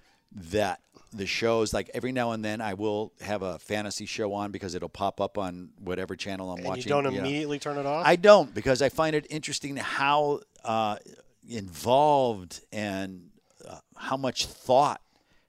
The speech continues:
Speaker 1: they are giving to something that's not real. It's amazing.
Speaker 2: Well, this doesn't apply much to me, but most people playing fantasy football are playing for money.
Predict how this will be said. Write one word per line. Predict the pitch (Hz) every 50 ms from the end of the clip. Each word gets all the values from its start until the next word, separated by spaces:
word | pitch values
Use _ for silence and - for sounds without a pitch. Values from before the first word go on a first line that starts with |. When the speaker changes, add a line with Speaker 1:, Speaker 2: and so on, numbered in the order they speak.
| _ _
Speaker 1:
they | 104 101
are | 101 104 104
giving | 95 110 135 127 135 139 120
to | 113
something | 117 - 127 120 - - 117 110
that's | 110 104 - -
not | 120 120 120 123 98 113 101
real. | 127 151 160 156 - 62 - - _ _ _ _ _ _ _ _ _ _
It's | - 98 92 - 107
amazing. | 104 113 127 139 143 123 101 - 139
Speaker 2:
Well, | 139 135 135 127 - _ - - - -
this | 139 135 147 147 -
doesn't | - 151 139 120 131 117
apply | 117 117 - - 131 123
much | 120 120 110 - -
to | - 98
me, | 107 135 185 180 113 123 131 - _ _ _ _ _ _ _
but | - 127 117 - _
most | - 127 135 127 - -
people | - 156 135 131 113
playing | - 139 120 113 107
fantasy | - - 117 107 - - 107
football | - - 165 165 - 123 113
are | 107 98
playing | 98 - - 110 104 101
for | - - 98
money. | 101 131 165 143 95 -